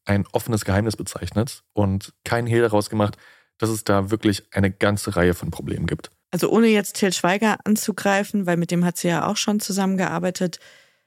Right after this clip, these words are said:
Speaker 2: hat sie wissen lassen, dass das Bild, was da gezeichnet wurde in diesem Spiegeltext, dass das keine Überraschung sei und dass das mehrheitlich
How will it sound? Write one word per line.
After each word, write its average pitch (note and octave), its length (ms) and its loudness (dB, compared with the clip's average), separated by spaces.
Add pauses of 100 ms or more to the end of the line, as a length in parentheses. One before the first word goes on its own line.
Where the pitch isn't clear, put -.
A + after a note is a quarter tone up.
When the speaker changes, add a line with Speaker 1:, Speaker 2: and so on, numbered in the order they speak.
(260)
Speaker 2:
hat F3 140 -6
sie G3+ 240 0
wissen F#3+ 260 0
lassen, F3+ 380 0
dass E3 400 -4 (100)
das F3 200 -2
Bild, A3 300 2
was F#3+ 120 -2
da F3+ 220 2
gezeichnet F#3+ 560 -2
wurde F3+ 180 0
in D#3+ 60 2
diesem E3 200 0
Spiegeltext, G3+ 880 -2 (480)
dass - 160 -12
das - 320 -4 (100)
keine F#3 320 4
Überraschung E3 520 0
sei D#3+ 400 0
und E3 120 -10
dass D#3 120 -6
das - 180 -8
mehrheitlich D#3+ 720 -4